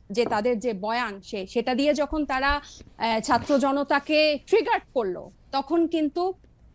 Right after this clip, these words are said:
পুরো আন্দোলনের মোড় ঘুরতে শুরু করলো। এবং আপনি যে, আহ, প্রসঙ্গটা বললেন যে শত্রু, আসলে, আহ, ফ্যাসিবাদ,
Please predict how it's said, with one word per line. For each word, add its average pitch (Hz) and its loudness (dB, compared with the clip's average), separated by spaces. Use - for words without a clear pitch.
পুরো 320 2
আন্দোলনের 240 0
মোড় 220 -4
ঘুরতে 214 -6
শুরু 180 -4
করলো। 170 -8
এবং 302 8
আপনি 294 6
যে, 269 8
আহ, 214 4
প্রসঙ্গটা 254 2
বললেন 226 0
যে 220 0
শত্রু, 349 -2
আসলে, 330 4
আহ, 220 2
ফ্যাসিবাদ, 320 2